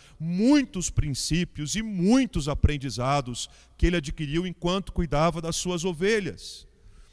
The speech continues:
E aí, quando a gente olha para o Salmo vinte e três, a gente descobre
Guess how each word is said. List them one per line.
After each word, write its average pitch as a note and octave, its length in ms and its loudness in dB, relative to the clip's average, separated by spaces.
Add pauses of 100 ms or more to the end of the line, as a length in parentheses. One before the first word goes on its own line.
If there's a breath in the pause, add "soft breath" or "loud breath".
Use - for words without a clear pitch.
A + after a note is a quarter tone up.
(200 soft breath)
E G3 100 4
aí, A3 200 4
quando A3 220 -2
a F#3 40 0
gente F#3+ 260 -2
olha G3+ 280 2
para E3+ 180 -4
o D#3+ 40 -2
Salmo F#3 300 -4
vinte E3 220 -4
e - 40 -18
três, F3 340 -2
a D3+ 40 -8
gente F#3 220 -8
descobre F3 600 -2